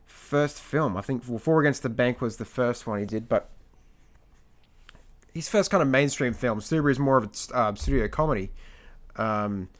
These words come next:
and, uh, what kind of baffles me is that it's not really getting the attention. I mean, it wasn't really advertised too much, I think, which makes me think that the studio, and I don't know whether this,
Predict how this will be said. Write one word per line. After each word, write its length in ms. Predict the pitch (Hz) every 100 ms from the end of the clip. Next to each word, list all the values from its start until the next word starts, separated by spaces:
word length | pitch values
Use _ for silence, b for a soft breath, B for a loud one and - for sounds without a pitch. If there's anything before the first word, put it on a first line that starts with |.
| b b b _ -
and, 340 | 110 107 107
uh, 280 | 113 107 104
what 460 | 71 131 131 151 139
kind 200 | 160 131
of 100 | 107
baffles 400 | 147 175 147 120
me 260 | 113 104
is 160 | 101 98
that 280 | 117 107 -
it's 300 | 107 - 120
not 200 | 123 98
really 200 | 117 107
getting 380 | 120 117 117
the 120 | 110 104
attention. 640 | - 127 127 131 120 120 b b b b b -
I 40 |
mean, 100 | 113
it 200 | 107 127
wasn't 260 | 131 180 240
really 180 | 160 -
advertised 800 | 135 165 - 127 113 104 - -
too 180 | 143
much, 400 | 113 113 110 -
I 60 | -
think, 300 | - 92 -
which 220 | 107 117
makes 220 | 143 147
me 60 | 127
think 260 | - 139 -
that 80 |
the 100 | -
studio, 520 | 107 - 147 135 120 113
and 100 | 110
I 20 |
don't 140 | 123
know 60 | 117
whether 160 | 107
this, 120 | 101